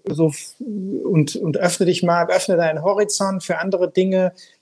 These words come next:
geh mal in eine andere Dimension und so weiter. Und Johannes dagegen einfach offen, sympathisch, finde ich sowieso, dass Johannes super offen ist. Ähm,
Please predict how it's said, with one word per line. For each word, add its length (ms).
geh 120
mal 380
in 160
eine 80
andere 260
Dimension 600
und 140
so 120
weiter. 420
Und 140
Johannes 540
dagegen 400
einfach 420
offen, 800
sympathisch, 960
finde 160
ich 80
sowieso, 460
dass 180
Johannes 420
super 360
offen 300
ist. 340
Ähm, 720